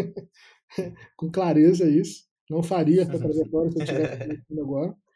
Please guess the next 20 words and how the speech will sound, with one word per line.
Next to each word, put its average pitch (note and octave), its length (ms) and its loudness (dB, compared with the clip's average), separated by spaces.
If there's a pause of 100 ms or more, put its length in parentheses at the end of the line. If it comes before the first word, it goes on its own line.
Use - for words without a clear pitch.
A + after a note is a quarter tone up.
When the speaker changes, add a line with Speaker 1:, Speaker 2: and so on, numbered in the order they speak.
(520)
Speaker 1:
É, D3 800 -2
e, F3 60 -10
cara, F#3+ 500 2
eu F3 80 -4
sempre A#3 400 -4
também, G3 500 0
é, D#3 220 -6
é, D#3 80 -6
valorizei F3 580 2
muito, F#3 300 -2
cara, D3+ 320 -8 (260)
o F3 60 0
networking, D#3+ 680 0
né? E3+ 240 -6 (340)
Então, D3+ 220 -6
você D#3+ 760 -2 (320)
manter G3+ 340 2
bons F#3+ 280 2
relacionamentos, F3 1040 -4 (340)
saber, F#3 680 4